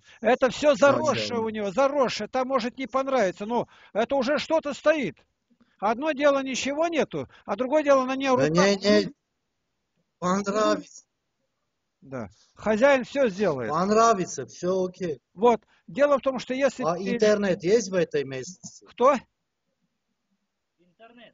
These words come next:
Speaker 2: Интернет есть?
Speaker 1: Интернет есть в
Speaker 2: А.
Speaker 1: деревне, есть. Ну, конечно, там слабенький, он не такой. Там можно, наверное, как-то больше заплатить, так интернет тогда больше. Я летом-то бывал, так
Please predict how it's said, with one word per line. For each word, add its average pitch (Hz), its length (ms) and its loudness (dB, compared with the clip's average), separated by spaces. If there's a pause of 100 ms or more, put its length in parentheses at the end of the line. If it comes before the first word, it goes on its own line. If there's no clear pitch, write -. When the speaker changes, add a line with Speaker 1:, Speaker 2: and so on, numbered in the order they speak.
Speaker 2:
Интернет 175 640 -2
есть? 202 320 0
Speaker 1:
Интернет 277 400 0
есть 285 260 -2
в 208 40 -12
Speaker 2:
А. - 40 -18
Speaker 1:
деревне, 247 460 -4
есть. 262 240 -2
Ну, 262 120 -2
конечно, 262 380 -2
там 220 200 -2
слабенький, 247 580 -2
он 190 100 -6
не 214 120 -6
такой. 240 480 0 (460)
Там 247 180 0
можно, 240 240 0
наверное, 240 340 0
как-то 208 520 -2 (220)
больше 226 380 2
заплатить, 247 500 -2
так 220 160 -4
интернет 226 460 -4
тогда 214 260 2
больше. 185 960 -4 (160)
Я 240 180 0
летом-то 240 420 -2
бывал, 254 360 0
так 180 160 -6